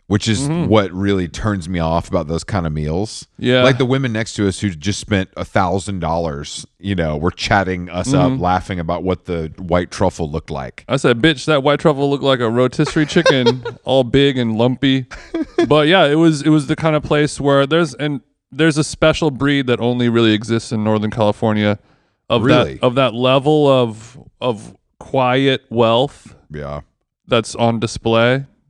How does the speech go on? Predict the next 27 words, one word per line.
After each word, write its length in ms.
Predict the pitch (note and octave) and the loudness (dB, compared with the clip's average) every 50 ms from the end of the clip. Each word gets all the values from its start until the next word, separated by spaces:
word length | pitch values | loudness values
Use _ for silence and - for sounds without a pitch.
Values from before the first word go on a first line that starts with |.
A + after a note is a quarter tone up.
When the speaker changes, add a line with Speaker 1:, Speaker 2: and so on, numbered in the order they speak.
| _ _ | _ _
Speaker 2:
So 200 | - - D3+ C3+ | -4 -2 0 2
it's, 300 | B2 C3 C3 - - - | 2 0 0 -2 -6 -6
it's 200 | B2 C#3+ C3 - | -4 -4 -4 -4
kind 240 | - - E3+ D#3 D#3 | -2 0 2 2 2
of, 320 | D3 B2+ A#2+ - - - _ - - _ - | 2 0 -2 -6 -14 -20 _ -20 -18 _ -2
it 100 | C#3 C#3 | 2 2
is 140 | C3+ B2+ A#2+ | 2 2 2
both 460 | A2+ C3+ B2+ B2+ B2+ - _ _ _ _ _ _ _ _ _ _ _ - | 2 2 2 2 0 -2 _ _ _ _ _ _ _ _ _ _ _ -4
quiet 420 | - C3+ B2+ B2+ B2+ B2+ C3 - - | -2 0 0 2 0 -2 -2 -4 -6
and 160 | B2 B2 B2 | -6 -4 -4
hidden 480 | A#2+ B2+ C3 C3 A#2+ C3 B2+ B2+ B2 A#2 | -2 -2 -2 0 0 0 -2 -2 -2 -4
and 400 | - A#2 A#2+ A#2+ B2 B2 B2 A2+ | -2 0 0 2 2 0 0 2
obvious 480 | A#2 A2 A#2 A#2+ A#2+ C3 B2+ B2+ - - | 2 2 2 2 0 -2 -2 -2 -2 -2
all 140 | A#2+ B2 B2 | -2 -2 -2
at 60 | A2+ | -2
the 60 | - - | -4 -6
same 220 | - C3 B2 A#2+ | -4 -4 -4 -2
time. 320 | - C3+ A#2+ B2 B2+ C#3 C#3 | 0 0 0 0 0 -4 -6
Speaker 1:
And 180 | - F2+ G2+ G2+ | -8 -8 -4 -4
because 440 | G#2 - - C#3 C#3+ D3 B2+ G#2 G#2 F#2+ - _ _ _ _ _ _ _ _ _ - | -4 -2 0 2 2 2 0 -4 -8 -12 -14 _ _ _ _ _ _ _ _ _ -6
we 180 | F2 F#2+ G2+ | -2 0 2
were, 500 | G#2 F#2+ F#2 F2 E2 D#2 D2+ D2 - - _ _ _ _ - | 2 2 2 2 0 -2 -4 -6 -8 -14 _ _ _ _ -10
I, 100 | F#2+ G2 - - | -8 -6 -2 0
I 100 | A2+ A#2+ | 0 0
gave 380 | A#2 G#2 B2+ A#2+ A#2 A2+ G2 F2 | 2 2 2 2 2 2 0 -2
in 440 | F#2+ G2 F#2 E2+ E2 D2+ D#2 D2 - _ _ _ _ - | -4 -4 -4 -6 -6 -8 -12 -14 -18 _ _ _ _ -14
to, 560 | - - G2 F#2 E2+ E2 E2 D#2 D#2 D2 D2 | -6 -4 -2 -2 -2 -2 -4 -4 -6 -8 -10